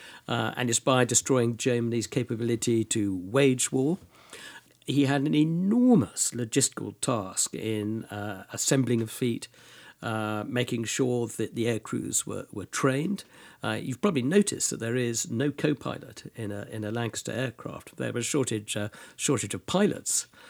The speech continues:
Um, to try and upscale a force like that with quality personnel is a, is a really big task, and it must have, um, created a lot of pressure for the man who had to carry the can and answer to the chiefs of staffs as to,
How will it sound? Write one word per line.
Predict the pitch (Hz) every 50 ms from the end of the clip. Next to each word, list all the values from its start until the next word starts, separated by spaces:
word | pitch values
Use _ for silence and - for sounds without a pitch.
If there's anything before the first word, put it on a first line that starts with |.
| - - - - _
Um, | - 107 104 104 104 107 107 107 107 104 -
to | -
try | - - 196
and | 190 151
upscale | 131 - - - - 139 123
a | 113
force | - - 139 127 117 -
like | - 117 117 -
that | 123 123 110 98 - 117
with | 110 107 107 -
quality | - - - - - - 160 160 135 131 120 127
personnel | 117 - 131 120 113 104 - 113 107 110 110 101 92 - - - - - - - - - _ - - -
is | 127 127 127 117 107
a, | 117 107 110 - _ _
is | - 143 127 120 113
a | 127 117
really | 123 123 127 139 139 139 135 135 127 131 127
big | 117 107 - - 120 110 110 107 98 - - _
task, | - 123 113 107 95 95 - - - -
and | - 117 117
it | 120 -
must | 123 143 143 - - -
have, | 131 127 110 - - - -
um, | 127 120 117 113 113 113 - _ - - - - - - - _ -
created | - 151 131 110 123 117
a |
lot | 147 143
of | 127 - -
pressure | - 165 139 - - 104 110 - -
for | - - - 127
the | 120 120
man | 127 123 117 113 104 90
who | 120
had | 110 113 113
to | - -
carry | - 131 120 113 110
the | 107
can | - - 127 117 107 104 101 101 - - - - - - -
and | - 120 113 113 -
answer | - 135 127 123 127 - - 120
to | 110 -
the | 110 120
chiefs | - - 139 123 110 - -
of | 107
staffs | - - - 131 117 110 104 104 - -
as | - 123 110 104 -
to, | - - - 113 104 107